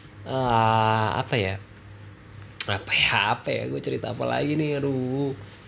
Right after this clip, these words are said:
Eh, oh iya, ini, dan gue juga ngeliat tuh teman-teman gue tuh yang, apa, yang P D K T juga pasti butuh duit gitu, pasti,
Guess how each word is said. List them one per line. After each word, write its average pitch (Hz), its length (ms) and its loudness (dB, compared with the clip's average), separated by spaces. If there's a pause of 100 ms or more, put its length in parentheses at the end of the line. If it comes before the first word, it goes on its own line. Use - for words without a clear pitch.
(880)
Eh, 165 160 8
oh 175 160 12
iya, 160 400 12
ini, 123 280 4 (200)
dan 127 440 0 (360)
gue 139 200 2
juga 120 280 4
ngeliat 120 400 2
tuh 147 240 2
teman-teman 120 640 2
gue 131 120 4
tuh 135 200 -2
yang, 117 360 4 (520)
apa, 135 240 2
yang 120 240 2 (240)
P 117 80 0
D 117 160 4
K 120 40 2 (120)
T - 80 -10
juga 123 240 4
pasti 113 280 -2
butuh 117 280 0
duit 160 560 4
gitu, - 240 0
pasti, 120 560 0